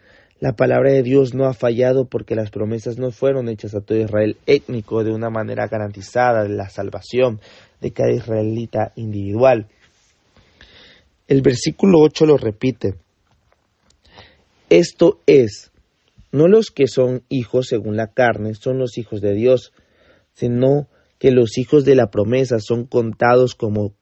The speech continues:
descendientes. Es decir, no todos los descendientes físicos de Abraham se benefician de las promesas del pacto.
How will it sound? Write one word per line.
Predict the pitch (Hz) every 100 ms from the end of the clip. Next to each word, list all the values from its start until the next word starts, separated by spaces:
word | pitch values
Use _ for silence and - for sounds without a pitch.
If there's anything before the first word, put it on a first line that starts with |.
| _ -
descendientes. | 117 104 101 104 127 123 - 101 _ _ _ _ _ _ _ _ _ _ _ _
Es | 127 117
decir, | 104 101 156 143 123 _ _ _ _ _ _ _
no | 165 170
todos | 202 208
los | 208 151
descendientes | 143 131 127 123 120 139 143 139 120
físicos | - 151 143 - 143
de | 127
Abraham | 107 110 127 139 123 - _ _ _ _
se | - 131
benefician | 123 113 104 127 131 131
de | 131
las | 117 -
promesas | 107 107 117 123
del | 113 107
pacto. | 104 135 - - 104